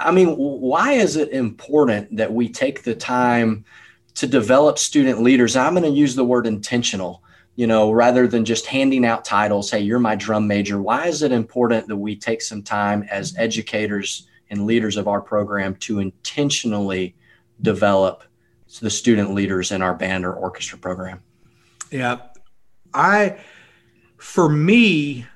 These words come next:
Speaker 2: uh, I think as an educator, not just a music educator, but as an educator, we have a responsibility to our students to get the most out of them.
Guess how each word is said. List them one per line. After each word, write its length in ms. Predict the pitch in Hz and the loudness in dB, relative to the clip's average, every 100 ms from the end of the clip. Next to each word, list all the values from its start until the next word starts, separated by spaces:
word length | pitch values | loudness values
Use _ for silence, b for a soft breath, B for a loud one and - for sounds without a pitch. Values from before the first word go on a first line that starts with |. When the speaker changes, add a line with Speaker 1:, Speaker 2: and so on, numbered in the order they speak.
| - | -10
Speaker 2:
uh, 460 | 139 131 127 120 120 - - 185 _ _ - - _ | -4 -2 -2 -4 -6 -14 -20 -20 _ _ -20 -20 _
I 140 | - 190 | -2 0
think 480 | 190 170 165 - - | 0 0 -2 -8 -4
as 260 | 139 123 127 | -2 -2 -2
an 100 | 127 | 0
educator, 880 | 143 123 127 - 120 104 98 113 - - | 0 0 -2 -4 -4 -4 -10 -14 -14 -4
not 120 | 143 | -4
just 200 | 139 - | -4 -4
a 40 | 120 | -2
music 320 | 131 123 120 | 0 -2 -4
educator, 400 | 110 - 120 117 | -4 -4 -4 -2
but 140 | 123 | -2
as 160 | 120 123 | -2 -2
an 80 | 123 | -2
educator, 560 | 131 127 120 120 113 | -2 -2 -6 -6 -4
we 180 | 117 151 | 2 4
have 140 | 175 139 | 4 2
a 60 | |
responsibility 840 | 123 - - 139 120 120 135 131 120 | -2 -4 -2 -2 -2 -4 -2 0 -2
to 80 | 120 | -2
our 120 | 120 | -4
students 580 | - 131 110 107 - - B B B B - | -4 -4 -4 -6 -12 -14 B B B B -6
to 80 | 139 | -2
get 260 | 123 147 123 | 2 2 0
the 60 | |
most 480 | 113 120 151 131 - | 0 2 4 2 0
out 200 | 127 113 | 0 0
of 120 | 98 | -6
them. 140 | 92 | -14